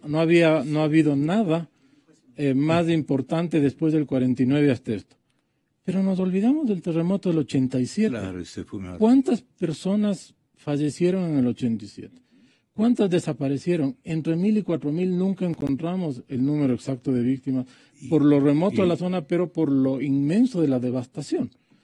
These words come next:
Speaker 1: ¿no es cierto? Entonces, hay una serie de acciones que únicamente muestran que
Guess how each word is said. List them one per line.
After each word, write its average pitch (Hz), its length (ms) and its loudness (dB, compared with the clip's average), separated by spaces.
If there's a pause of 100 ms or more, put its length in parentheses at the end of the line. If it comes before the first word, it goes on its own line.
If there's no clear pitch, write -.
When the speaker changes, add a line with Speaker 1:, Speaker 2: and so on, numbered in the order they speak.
(320)
Speaker 1:
¿no 185 60 -8
es 147 40 -6
cierto? 214 320 -2
Entonces, 233 580 0
hay 247 360 4
una 196 340 -2
serie 247 240 4
de 226 60 4
acciones 208 400 0
que - 220 -6
únicamente 196 680 2
muestran 180 420 -2
que 151 200 -4